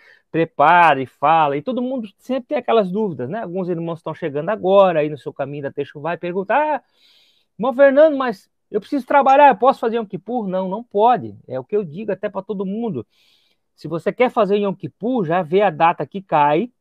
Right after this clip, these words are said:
no calendário e já pede uma folga pro patrão, ou então tenta tirar férias nesse período, porque é uma data muito especial, né? Veja, amado, antes de nós passarmos pros comentários, o que que eu quero dizer pra vocês?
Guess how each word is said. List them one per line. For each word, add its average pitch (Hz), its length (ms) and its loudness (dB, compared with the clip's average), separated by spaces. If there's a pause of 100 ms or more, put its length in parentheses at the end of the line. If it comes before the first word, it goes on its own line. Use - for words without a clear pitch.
(120)
no 156 140 -18
calendário 135 760 -2 (280)
e 262 160 -4
já 269 180 2
pede 226 320 0
uma 254 140 -4
folga 214 360 0
pro 220 120 -20
patrão, 269 520 0 (120)
ou 190 160 -2
então 220 240 -2
tenta 233 240 -8
tirar 247 260 -6
férias 233 340 -6
nesse 247 220 -12
período, 269 480 -6 (100)
porque - 200 -20
é - 20 -16
uma - 120 -14
data 240 220 -10
muito 220 200 -10
especial, 120 600 -8 (140)
né? 220 260 -6 (1120)
Veja, 233 300 6
amado, 147 300 2
antes 190 240 -4
de 175 140 -10
nós 190 280 -4
passarmos 147 520 -6 (100)
pros - 160 -14
comentários, 117 800 -4
o 127 80 -20
que 208 160 -14
que 220 100 -4
eu 196 40 0
quero 196 260 0
dizer 165 240 -6
pra 156 160 -6
vocês? 120 440 -10